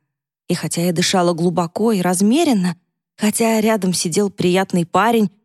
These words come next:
который хорошо ко мне отнёсся и с которым мы хорошо поболтали, хотя йога шла на пользу моему организму,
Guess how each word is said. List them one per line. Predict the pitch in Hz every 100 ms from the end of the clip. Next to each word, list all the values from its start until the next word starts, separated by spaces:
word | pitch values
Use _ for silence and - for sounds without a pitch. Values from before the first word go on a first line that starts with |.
| _ 208
который | 202 190
хорошо | 175 208 202 208 175
ко | 180
мне | 180 180
отнёсся | 175 - 196 220 - 170 - _ _
и | 175 175
с | -
которым | 202 196 190 180
мы | 180 175
хорошо | 202 190 - 170
поболтали, | 160 156 185 190 180 160 156 - _ _ _
хотя | 254 262 269
йога | 226 220 294 269 233
шла | 214 226 226
на | 220 208
пользу | - 214 185 196
моему | 190 190 185
организму, | 180 175 185 180 170 160 160 156